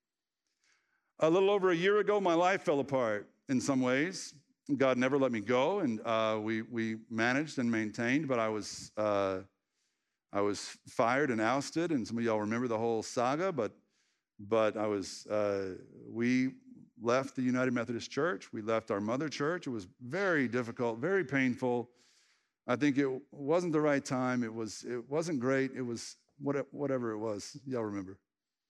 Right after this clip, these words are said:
It was very difficult. At that point in my life, I faced a crossroads moment because I could have continued to live as I was, which would not have gotten me through this new territory I was in.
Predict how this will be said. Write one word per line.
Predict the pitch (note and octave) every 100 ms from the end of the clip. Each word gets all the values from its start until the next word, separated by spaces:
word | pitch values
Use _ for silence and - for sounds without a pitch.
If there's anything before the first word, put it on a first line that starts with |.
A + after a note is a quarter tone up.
| _ -
It |
was | C3 B2+
very | A2+ C#3 C3+ B2
difficult. | A2 G2 G2+ G2+ A2+ _ _ _ _ _ _ _ _ _ _ _ - _ _ _ _ -
At | B2+
that | G#3+ F#3
point | A#3+
in | B3+
my | G3+
life, | F3 F#3 D#3
I | D#3+
faced | D3 G3 G3+ F3
a |
crossroads | - D#3 D3 D#3 C#3+ C3+
moment | D3+ D#3+ B2 G#2+
because | A#2+ C#3
I | C#3+
could | - B3
have | -
continued | - D3 - A#3 B3 A3+ E3+ C#3 D3 - - - _
to | E3+
live | D3+ E3+ F3
as | E3+
I | E3+
was, | D3+ D#3+ C#3 G#2+ G#2 B2+
which | C#3+ C3
would | D#3
not | D#3 F#3
have | G#3+
gotten | D3+ F3+ E3
me | D#3
through | D3 F3+ G3+ D3+ C3+
this | C#3+ -
new | D3 D3
territory | - F#3+ G3 - D3 C3+
I | C3
was | C#3 B2+
in. | D#3+ A#2+ G#2+